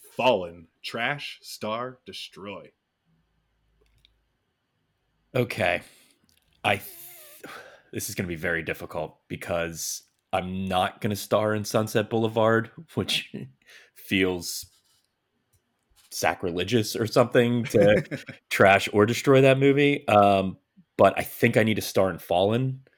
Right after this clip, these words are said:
Speaker 2: because I still remember watching that movie whenever, whatever year that, when I was thirteen years old or whatever that came out. Like, one night, my family had gone to bed and I stayed up late to watch that movie, and it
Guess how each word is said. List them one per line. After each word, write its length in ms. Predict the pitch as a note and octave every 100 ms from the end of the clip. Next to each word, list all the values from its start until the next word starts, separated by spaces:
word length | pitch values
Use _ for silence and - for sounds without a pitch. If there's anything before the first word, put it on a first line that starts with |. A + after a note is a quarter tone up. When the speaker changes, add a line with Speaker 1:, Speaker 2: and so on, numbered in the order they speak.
| _ _ _ _ _ -
Speaker 2:
because 360 | F#2+ F#2 E2+ -
I 120 | G2
still 420 | - - F#2+ F#2+
remember 380 | G#2+ A2 G#2+ G#2+
watching 320 | G2+ G2 G#2+
that 200 | G2 G#2
movie 680 | G#2 G2 G2+ G2 G2 F#2+ - _ _ _ _ _ -
whenever, 420 | F#2 F2+ E2+ -
whatever 300 | G2 F2+ F2
year 220 | E2+ F2 E2+
that, 200 | D#2+ F2+
when 100 | E2
I 60 |
was 140 | D#2+ -
thirteen 440 | A2 F#2+ - G#2
years 180 | G2 F#2
old 140 | F#2+
or 40 | F2+
whatever 320 | G2 G2 F#2
that 180 | F2 -
came 200 | F2+ F2+
out. 300 | F2 E2+ - -
Like, 180 | F2 -
one 280 | F2+ G2 G2
night, 340 | F#2+ F#2 F2 _ -
my 200 | F2+ E2 _
family 280 | F#2+ F#2 F#2+
had 80 | F#2
gone 180 | F2+ F2+
to 60 |
bed 300 | E2 F#2 F2+
and 60 | F2
I 80 | E2+
stayed 300 | - - F2+
up 120 | F2+
late 140 | G2 F2
to 60 |
watch 220 | F#2 F2+ F#2+
that 120 | E2
movie, 260 | F2 E2+ E2+
and 100 | E2+
it 140 | E2